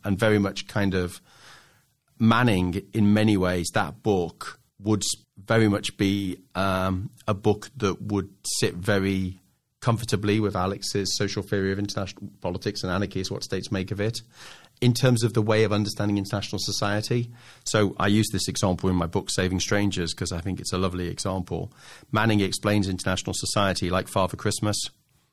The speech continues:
that we all participate in the intersubjective understandings that makes Father Christmas possible. And so it's very kind of, so there is that.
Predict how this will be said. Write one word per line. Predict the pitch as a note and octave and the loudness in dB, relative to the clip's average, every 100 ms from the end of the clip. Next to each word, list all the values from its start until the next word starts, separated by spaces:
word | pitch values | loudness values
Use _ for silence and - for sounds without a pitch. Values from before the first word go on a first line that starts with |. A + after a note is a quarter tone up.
| _ _ _ _ | _ _ _ _
that | G#2+ | -4
we | F2+ G2+ | 0 2
all | G2+ F#2+ | 2 0
participate | - G2+ - G2+ - G2+ F#2 F#2+ | 0 -2 0 -2 -2 0 0 0
in | |
the | F2+ F#2 | 0 0
intersubjective | F2+ - F#2 G#2 F#2 F2 F#2 | -2 -4 -4 -4 -4 -4 -4
understandings | F#2+ - F#2 F#2+ F2+ F2 | -4 -2 -2 0 -2 -4
that | - | -4
makes | F#2 F2+ | -4 -4
Father | - F#2+ F#2 | -2 -2 -2
Christmas | - - F#2+ | -6 -6 -6
possible. | - G2+ - G2 F#2+ F#2+ _ _ _ - - _ _ - | -2 -2 -2 -2 -2 -4 _ _ _ -20 -20 _ _ -4
And | G#2 G2 | -2 0
so | - G#2 G2+ - - | 2 2 2 -2 -6
it's | A#2+ A#2+ | -4 -2
very | A#2 B2 B2+ A2+ G#2 G2+ G2 - | 2 4 6 4 4 2 -4 -12
kind | - G#2+ G2 | -4 -2 -2
of, | F#2+ | -2
so | - A2+ | 0 2
there | A2+ | 4
is | C3+ - | 2 2
that. | F2 - | -4 -6